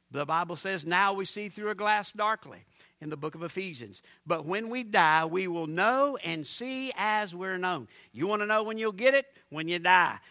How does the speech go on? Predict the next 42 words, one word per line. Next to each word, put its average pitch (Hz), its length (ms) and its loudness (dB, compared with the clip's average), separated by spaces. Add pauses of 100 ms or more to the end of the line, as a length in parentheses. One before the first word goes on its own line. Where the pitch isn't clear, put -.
When 185 140 -4
you 185 80 -4
get 180 180 0
that 226 200 0
information, 226 640 0
we'll 185 160 -4
all 202 180 4
get 202 180 -2
it 196 100 -12
together 180 440 -2 (320)
when 175 260 0
we 165 140 -2
get 180 320 -2
see 185 300 -6
Jesus 147 480 -6
face 143 380 -8
to 143 100 -14
face. 143 340 -8 (260)
Some 254 340 0
things, 196 400 -2 (340)
most 196 440 0
of 190 120 -4
everything 180 400 -2
that 175 120 -8
we 170 120 -6
see 185 280 -4
in 175 60 -4
the 170 80 -6
Word 175 180 -4
of 160 40 -10
God, 208 220 -4
we 185 100 -4
accept 190 340 -6
by 202 160 0
faith 190 440 -4
because 160 320 -6
we 165 120 -6
believe 160 280 -8
Jesus 139 360 -8
did 135 160 -12
not 143 200 -4
lie 135 340 0